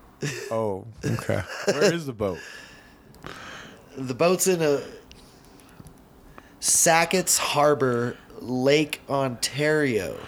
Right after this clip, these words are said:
Speaker 2: So not even in the United States.
Speaker 1: Well,
Speaker 2: <laughs>
Speaker 1: yes, we arri-, anybody, anybody else would call it Canada, but it was, it was still America. Uh,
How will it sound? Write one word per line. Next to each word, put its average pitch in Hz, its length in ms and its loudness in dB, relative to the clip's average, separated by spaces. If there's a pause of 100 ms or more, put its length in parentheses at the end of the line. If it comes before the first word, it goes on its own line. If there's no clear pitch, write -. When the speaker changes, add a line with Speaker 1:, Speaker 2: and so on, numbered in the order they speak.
(260)
Speaker 2:
So 87 320 -4
not 101 200 -2
even 98 180 0
in 92 60 -2
the 90 80 0
United 87 280 0
States. - 500 -8 (600)
Speaker 1:
Well, 135 580 2 (380)
Speaker 2:
<laughs> 185 360 -6
Speaker 1:
yes, 139 580 4
we 151 220 2
arri-, 143 540 4 (1700)
anybody, 156 680 4
anybody 143 840 4 (2250)
else 139 320 4
would 135 140 -2
call 123 220 2
it 110 80 -2
Canada, 104 420 -4
but 107 140 0
it 120 60 0
was, 113 260 -2
it - 440 -10
was 120 100 -2
still 117 280 0
America. 98 680 -6
Uh, 85 140 -8